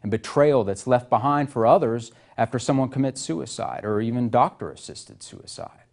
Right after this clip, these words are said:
It means that we should expect to see more broken families and hurt children as a result of divorce.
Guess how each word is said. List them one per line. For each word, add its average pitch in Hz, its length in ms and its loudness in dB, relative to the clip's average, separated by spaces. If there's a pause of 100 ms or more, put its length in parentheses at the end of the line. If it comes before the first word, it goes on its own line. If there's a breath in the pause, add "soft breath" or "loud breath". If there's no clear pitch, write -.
(1300)
It 120 80 0
means 135 380 2
that 131 140 0
we 131 120 0
should 131 160 0
expect - 400 2
to 139 40 -6
see 139 200 -2
more 131 200 2
broken 135 380 2
families 131 580 0
and 104 140 -4
hurt - 480 -2
children 120 580 -4
as 98 140 -10
a 110 60 -8
result 127 440 0
of 113 140 -12
divorce. - 640 -8